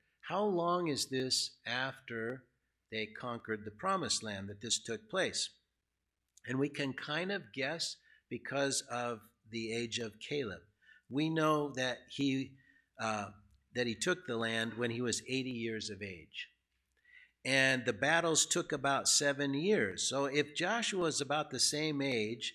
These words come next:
and dies at a hundred and ten, this may mean that this took place about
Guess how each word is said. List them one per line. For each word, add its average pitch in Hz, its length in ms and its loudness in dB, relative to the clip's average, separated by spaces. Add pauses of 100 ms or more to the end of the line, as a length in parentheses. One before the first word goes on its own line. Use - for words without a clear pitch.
and 110 200 -8
dies 127 360 -4
at 110 120 -6
a 107 60 -6
hundred 110 340 -4
and 95 120 -10
ten, 98 420 -8 (340)
this - 300 2
may 160 220 2
mean 156 320 2
that 131 200 0
this 131 200 2
took - 280 -6
place 120 280 -2
about 110 340 -6